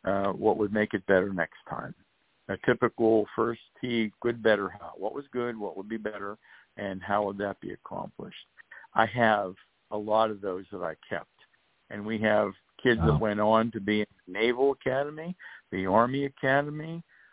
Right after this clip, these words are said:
Speaker 1: um, uh, you know, contestants to try to come on to the tour who are out there right now. Uh, and, uh, we laugh when we bump into them 'cause I ask them about that first experience and they remember it.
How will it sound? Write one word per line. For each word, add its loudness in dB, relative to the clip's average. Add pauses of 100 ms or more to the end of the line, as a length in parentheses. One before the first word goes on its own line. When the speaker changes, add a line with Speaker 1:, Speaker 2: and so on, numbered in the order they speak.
(120)
Speaker 1:
um, -2 (160)
uh, -10 (180)
you -6
know, 0
contestants 0
to -10
try 2
to -2
come -8
on -2
to -8
the -14
tour -2
who 0
are 2
out -4
there -8
right -6
now. -6 (500)
Uh, 0 (140)
and, -2
uh, 0
we -4
laugh 2
when -4
we 0
bump 0
into -2
them -8
'cause -6
I 6
ask 2
them -2
about 2
that 4
first 2
experience 2
and 2
they 4
remember 0
it. -10